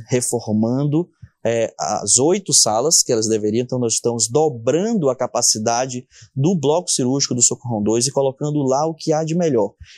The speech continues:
Entregamos carrinhos de anestesia, os mais modernos, com monitores acoplados,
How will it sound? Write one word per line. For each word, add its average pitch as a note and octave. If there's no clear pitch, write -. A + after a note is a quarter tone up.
Entregamos C3
carrinhos C#3
de C3
anestesia, C3
os B2
mais D#3
modernos, B2+
com A#2+
monitores A#2+
acoplados, A2+